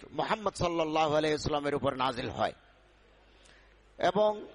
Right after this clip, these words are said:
আসমানে যত কিতাব দুনিয়াতে নাজিল হয়েছে একসাথে নাজিল হয়েছে।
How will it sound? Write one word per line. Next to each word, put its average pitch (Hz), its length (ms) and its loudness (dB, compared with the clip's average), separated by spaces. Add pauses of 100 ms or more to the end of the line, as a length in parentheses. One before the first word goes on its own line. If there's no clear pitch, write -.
আসমানে 220 480 0
যত 202 240 -2
কিতাব 196 420 0 (420)
দুনিয়াতে 190 380 2
নাজিল 170 340 2
হয়েছে 170 420 2 (100)
একসাথে 208 500 0
নাজিল 156 320 2
হয়েছে। 127 340 -2